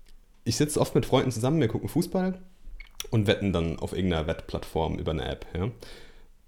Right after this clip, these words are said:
Aber das Problem ist, wenn wir gewinnen oder wenn wir verlieren,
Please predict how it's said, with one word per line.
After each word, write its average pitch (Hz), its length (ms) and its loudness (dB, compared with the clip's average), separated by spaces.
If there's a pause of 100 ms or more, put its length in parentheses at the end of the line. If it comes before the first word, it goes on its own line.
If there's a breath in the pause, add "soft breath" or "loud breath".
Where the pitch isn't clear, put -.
(200)
Aber 107 140 4
das - 100 -2
Problem 127 340 4
ist, 104 240 2
wenn 98 220 4
wir 92 120 4
gewinnen 101 400 4
oder 92 160 4
wenn 90 120 4
wir 85 100 2
verlieren, 95 680 2